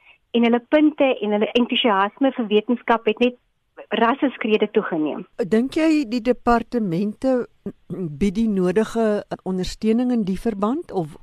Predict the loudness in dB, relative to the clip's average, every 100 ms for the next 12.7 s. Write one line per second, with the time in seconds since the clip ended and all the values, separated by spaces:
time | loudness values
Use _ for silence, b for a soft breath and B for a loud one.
0 | -2 0 2 0 0 0 2 2 0 -4
1 | -6 -8 _ _ _ B B B B B
2 | -6 -4 -2 -4 -2 0 0 2 0 0
3 | -4 -6 -4 -4 -2 -2 0 0 -2 -2
4 | -4 -2 -2 -2 -4 0 -2 -2 -6 -10
5 | B B B _ -2 0 2 2 0 0
6 | -2 0 0 2 0 -2 -2 -2 0 -2
7 | -2 -6 -4 -4 -6 -6 -4 -4 -6 _
8 | _ -2 0 0 0 0 0 -4 -4 B
9 | B B B B B -14 -4 -2 0 2
10 | 0 -2 -4 -4 -4 -2 -2 -4 _ -18
11 | -8 -8 -4 0 0 0 -2 -2 -2 -2
12 | 0 -2 -2 -4 -2 -2